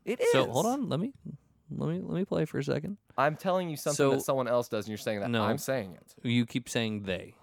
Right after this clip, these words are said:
Speaker 2: right? And, and what they do, and what they do, and what they do. And here's the issue I have,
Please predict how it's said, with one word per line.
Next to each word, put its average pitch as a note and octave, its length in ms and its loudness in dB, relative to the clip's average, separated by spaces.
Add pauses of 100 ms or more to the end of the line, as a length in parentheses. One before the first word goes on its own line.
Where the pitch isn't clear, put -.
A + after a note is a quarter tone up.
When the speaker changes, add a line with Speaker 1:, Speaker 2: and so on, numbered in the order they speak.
(180)
Speaker 2:
right? A2 340 2
And, G#2+ 300 0
and A2 260 -2
what G#2+ 200 0
they G2+ 360 -2
do, F2+ 260 -8 (100)
and A#2 160 4
what G2+ 180 4
they G2 480 -2
do, E2+ 280 -8
and G2+ 180 0
what G#2 180 4
they G2+ 500 -2
do. F2 300 -6
And G2+ 120 -4
here's D3+ 240 -2
the E3 120 -2
issue C#3+ 200 0
I C#3 80 6
have, D#3 260 -2